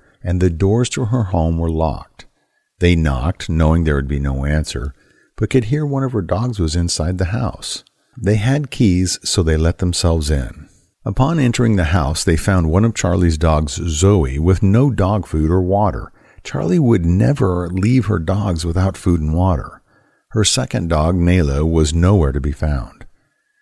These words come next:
Kimberlyn then remembered that she and Charlie shared an app called Life three sixty that was used for families to track the location of one another,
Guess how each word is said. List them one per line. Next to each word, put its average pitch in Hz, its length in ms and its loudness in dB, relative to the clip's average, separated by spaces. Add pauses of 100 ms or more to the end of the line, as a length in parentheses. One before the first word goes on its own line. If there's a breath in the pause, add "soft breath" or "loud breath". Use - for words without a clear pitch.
(220)
Kimberlyn 151 480 2
then 104 200 4
remembered 85 460 4
that 80 140 0
she 123 260 0
and 131 140 0
Charlie 82 420 0
shared 98 380 0
an 120 140 -2
app 71 340 -4
called 71 500 -4
Life 82 420 -2
three 95 220 0
sixty - 640 -6 (420 soft breath)
that 135 100 -2
was 131 220 2
used 147 220 2
for 135 120 -4
families 117 480 -2
to 78 80 -4
track 92 320 -4
the 87 100 -2
location 90 640 -2
of 69 100 -6
one 71 200 -2
another, 69 460 -6